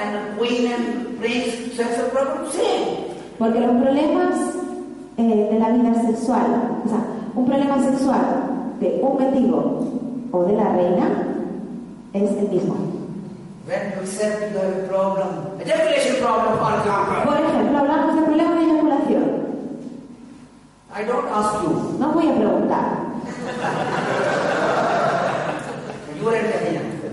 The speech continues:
Speaker 2: Porque soy personas inteligentes.
Speaker 1: If Franco have a not ejaculation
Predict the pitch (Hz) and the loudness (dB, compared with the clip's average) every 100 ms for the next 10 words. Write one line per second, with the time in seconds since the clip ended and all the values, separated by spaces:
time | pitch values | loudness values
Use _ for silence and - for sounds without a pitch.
0 | - - - - - - 196 202 202 185 | -10 -14 -16 -18 -10 -2 0 2 2 2
1 | 190 185 185 180 - 180 180 294 - - | 2 2 2 0 2 2 2 2 2 2
2 | 294 - - - - 254 247 277 277 277 | 0 -2 -2 -4 -2 0 0 2 2 2
3 | 208 220 247 240 240 233 240 226 233 240 | 2 2 2 2 2 2 2 2 2 2
4 | 262 220 214 - 208 214 | 2 2 0 0 0 0